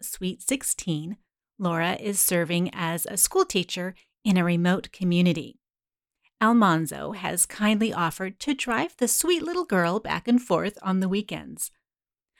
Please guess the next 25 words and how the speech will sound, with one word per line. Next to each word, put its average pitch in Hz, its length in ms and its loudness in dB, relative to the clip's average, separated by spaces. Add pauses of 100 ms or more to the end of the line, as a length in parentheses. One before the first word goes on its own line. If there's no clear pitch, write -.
(140)
But 208 380 2
on 190 120 2
his 175 220 -2
first - 380 -4
trip - 320 -6
back 170 380 -6
to - 120 -10
pick - 320 -2
Laura 165 280 -4
up, 285 240 -2 (500)
he 185 100 -2
suddenly 196 460 4
sees - 380 -2
her 180 120 0
in 175 200 0
a 165 40 2
new 240 200 4
light. 196 440 -2 (920)
He 214 120 0
helps - 420 -6
her 202 120 2
into 180 220 0
the 220 100 0
buggy 185 460 -2
and 175 140 0